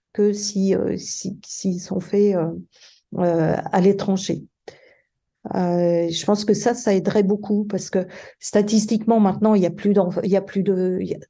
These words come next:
moi, je connais pas de femme qui a eu des enfants, euh, euh... quand j'étais en M deux, j'avais déjà, j'avais deux enfants.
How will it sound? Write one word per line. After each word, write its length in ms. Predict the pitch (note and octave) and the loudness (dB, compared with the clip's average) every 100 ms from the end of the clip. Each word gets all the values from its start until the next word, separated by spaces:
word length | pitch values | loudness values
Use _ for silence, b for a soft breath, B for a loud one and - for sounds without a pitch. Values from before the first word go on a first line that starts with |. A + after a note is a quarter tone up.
| - | -6
moi, 140 | F#3 F#3 | 0 0
je 100 | - | 2
connais 220 | F3 F3 | 0 0
pas 220 | E3 F#3+ | -2 -4
de 60 | - | -2
femme 280 | A3 A3 G#3+ | 2 4 4
qui 120 | G3+ | 0
a 40 | |
eu 60 | F3+ | 0
des 220 | F#3 F#3+ | 0 -2
enfants, 500 | F3+ - G#3 G#3 F#3 | -4 0 2 4 2
euh, 80 | F3 E3+ B B _ - | 0 -6 B B _ -4
euh... 160 | F3+ F3 | 0 0
quand 180 | E3+ G3+ | 2 0
j'étais 320 | G3+ G3 G3 | 2 2 4
en 140 | F#3 | 4
M 180 | F#3 F3+ | 4 4
deux, 200 | F#3 A#3+ | 6 4
j'avais 240 | G#3 F3 E3 | 4 0 -2
déjà, 280 | F3 E3+ G3 | -2 -2 -2
j'avais 280 | F3 F3 E3 | 0 2 4
deux 300 | F#3+ F#3 F#3 | 4 4 0
enfants. 420 | F#3 B3 B3+ | -2 0 0